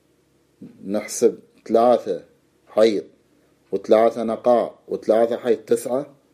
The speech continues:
بحيث حكم النقاء حكم الحيض؟ أم نقول أن هذه المرأة حيضها ستة أيام، ثلاثة حيض والنقاء انحذفه نعتبره طهر،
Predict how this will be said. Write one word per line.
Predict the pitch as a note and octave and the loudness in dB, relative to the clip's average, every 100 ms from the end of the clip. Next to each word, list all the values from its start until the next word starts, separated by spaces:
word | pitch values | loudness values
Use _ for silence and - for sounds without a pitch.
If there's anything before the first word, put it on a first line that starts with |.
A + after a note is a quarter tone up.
| _ _ _ _ | _ _ _ _
بحيث | - G#2 G#2 G2+ | -6 2 2 2
حكم | - A2+ A#2 | -2 -2 -2
النقاء | A2 A2 A2 B2 A2+ | -4 -4 -2 -2 0
حكم | A#2 - B2+ | -4 -4 -4
الحيض؟ | A#2+ B2+ C3 - _ _ _ _ _ _ _ _ _ | -4 -2 -4 -6 _ _ _ _ _ _ _ _ _
أم | D3 F3+ E3 | 0 0 0
نقول | C#3+ C3+ E3+ D3+ | -2 0 2 2
أن | C3+ B2+ | 0 -4
هذه | B2+ C3 B2+ B2 B2 | -4 -2 0 0 0
المرأة | B2+ A#2+ C3 B2 D3 | -2 -2 -2 -2 -2
حيضها | C#3+ C#3+ C3 B2+ C#3 E3 | 0 0 2 0 -4 -4
ستة | E3 G3+ G3 G3+ F3 | 0 2 2 0 0
أيام، | E3 E3 E3 - - _ _ _ _ _ _ - | 0 0 -4 -10 -18 _ _ _ _ _ _ 0
ثلاثة | A#2+ C#3 D3 | 2 4 0
حيض | C#3 D3 D#3 E3 - _ _ _ _ _ _ _ _ _ _ | 2 2 2 0 -10 _ _ _ _ _ _ _ _ _ _
والنقاء | F#2+ F#2+ A2 A2 C3+ B2 - _ _ - | -4 0 0 2 2 2 -2 _ _ -12
انحذفه | G2+ - B2+ - D#3 D#3 - _ | -8 0 0 2 -6 -6 -10 _
نعتبره | F#2+ - A2+ A2 A2+ | -10 0 2 4 2
طهر، | B2+ B2+ D3 | 0 -2 -2